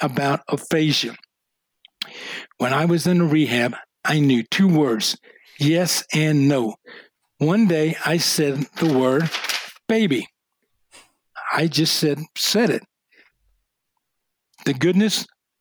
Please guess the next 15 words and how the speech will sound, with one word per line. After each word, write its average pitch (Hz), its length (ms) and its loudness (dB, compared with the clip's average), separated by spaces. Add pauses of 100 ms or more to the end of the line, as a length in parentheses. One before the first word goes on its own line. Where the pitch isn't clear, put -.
(400)
I - 80 -2
thank 185 340 0
goodness 175 460 0
it 170 80 2
was 139 260 0
not 165 240 0
a 139 100 -2
curse 214 420 0
word. 143 320 2 (420)
How 190 160 -2
would 190 160 2
I 180 140 2
explain 165 560 0
that? 160 400 -2 (360)
<laughs> 254 120 -4